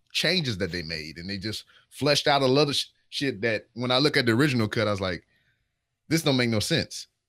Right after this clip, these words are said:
Now you get to the new cut, it's like, they made this make sense.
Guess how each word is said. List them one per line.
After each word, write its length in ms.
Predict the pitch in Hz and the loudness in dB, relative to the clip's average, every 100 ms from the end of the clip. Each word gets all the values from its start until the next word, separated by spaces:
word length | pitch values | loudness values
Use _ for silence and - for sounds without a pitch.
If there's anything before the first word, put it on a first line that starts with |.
| _ _ - | _ _ -4
Now 220 | 113 113 | 0 0
you 180 | 117 110 | 0 -2
get 240 | 107 127 | -2 -4
to 100 | 95 | -4
the 140 | 110 104 | -4 -2
new 240 | 107 202 | -2 -2
cut, 260 | - 131 107 | 0 0 0
it's 140 | 101 92 | -2 -4
like, 260 | 90 76 _ _ _ - | -4 -6 _ _ _ -6
they 140 | 107 | -4
made 220 | 107 110 | -2 -2
this 140 | 101 95 | -2 -4
make 180 | 95 - | -6 -4
sense. 400 | 113 - - | -6 -6 -12